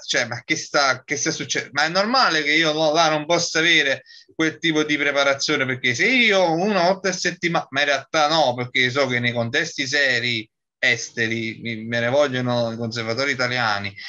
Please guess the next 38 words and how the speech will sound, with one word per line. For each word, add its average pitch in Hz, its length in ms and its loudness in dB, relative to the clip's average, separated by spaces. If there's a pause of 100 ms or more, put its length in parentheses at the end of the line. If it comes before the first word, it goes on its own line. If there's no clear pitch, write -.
(140)
però 185 220 2
i 156 80 2
co-, 156 180 -6 (340)
nei 185 200 0
contesti 175 600 0
esteri 151 520 0
seri, 131 680 0 (280)
là 220 260 2
stanno 180 280 -2
tutti 233 280 -2
i 165 80 -2
giorni, 180 320 2
cioè 175 140 0
tu 208 40 -4
vai 247 160 4
in 196 60 0
un 208 80 -2
conservatorio, 170 800 2
io 190 80 2
sto 185 200 -2
magari 160 360 2
due 214 160 2
ore 190 100 4
al 240 140 2
giorno 208 320 2
con 165 120 2
altri 208 280 0
due 165 120 2
trombonisti 202 600 0
a, 175 60 4
a 143 340 2
suonare 147 320 0
roba 180 260 2
in 135 120 -2
sezione, 135 680 -2
ma 254 120 2
è 240 40 4
normale 175 880 2